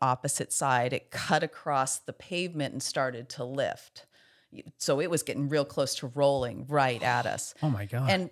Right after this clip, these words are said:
Speaker 1: it, we had, there was no way we could do anything. I dove for one ditch. The guys kind of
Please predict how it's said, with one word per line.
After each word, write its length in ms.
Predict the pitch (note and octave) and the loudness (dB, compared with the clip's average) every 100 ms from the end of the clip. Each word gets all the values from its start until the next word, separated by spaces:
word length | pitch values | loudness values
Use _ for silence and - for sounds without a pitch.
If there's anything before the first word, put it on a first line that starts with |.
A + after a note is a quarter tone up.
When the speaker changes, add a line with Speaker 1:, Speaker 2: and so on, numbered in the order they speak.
| - | -4
Speaker 1:
it, 220 | A3+ A3+ - _ | -4 -4 -12 _
we 180 | F#3 A3 | -6 -4
had, 240 | F3 D3+ C3 | -2 -2 0
there 80 | G3 | -2
was 140 | E3 F3 | -2 2
no 120 | E3 | 2
way 160 | D#3 | 2
we 160 | C#3 D3 | 2 0
could 300 | D3 D#3+ C3 | 0 -2 -2
do 140 | D3 | -2
anything. 360 | C3+ C#3 B2+ B2 | -2 -2 -4 0
I 140 | C#3+ | 2
dove 320 | E3 D#3+ D#3+ D#3+ | 4 2 2 0
for 160 | D#3 | -2
one 260 | D3 D3+ D3+ | 2 2 2
ditch. 460 | D3 C#3 C3+ - - - | 2 2 2 -4 -8 -6
The 60 | C#3 | 0
guys 500 | C3+ C3 C3 C3+ - | 4 4 4 0 -2
kind 240 | D#3+ C#3+ | 0 0
of 160 | C3 | -2